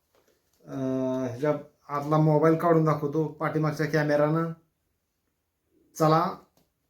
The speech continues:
व्हिडिओला एक लाईक करा आणि नवीन चॅनलवर कोण आला असला तर सबस्क्राईब करून घ्या.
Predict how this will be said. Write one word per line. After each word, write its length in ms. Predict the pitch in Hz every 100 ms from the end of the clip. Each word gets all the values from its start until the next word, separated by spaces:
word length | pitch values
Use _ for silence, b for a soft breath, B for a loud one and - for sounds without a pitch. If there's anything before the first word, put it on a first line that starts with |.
| _ _
व्हिडिओला 300 | 151 160 165
एक 120 | 160 147
लाईक 360 | 170 247 233
करा 340 | 214 196 180 165 _ _ _ _ _ _ _
आणि 680 | 139 143 143 139 135 127 120 - _ _ _ -
नवीन 340 | 147 226 247
चॅनलवर 480 | 240 233 214 214 202
कोण 160 | 196
आला 200 | 190 180
असला 180 | 170 160
तर 140 | 160 160
सबस्क्राईब 520 | 185 175 - 180 165
करून 260 | 175 165
घ्या. 260 | 160 156